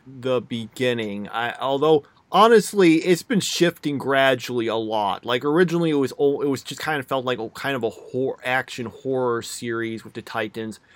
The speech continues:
And then you found out Aaron could turn into a Titan,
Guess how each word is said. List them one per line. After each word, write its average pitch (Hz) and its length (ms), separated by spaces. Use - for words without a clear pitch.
And 175 100
then 220 100
you 220 60
found 220 260
out 185 220
Aaron 165 400
could 120 160
turn 135 200
into 127 200
a 113 40
Titan, 120 580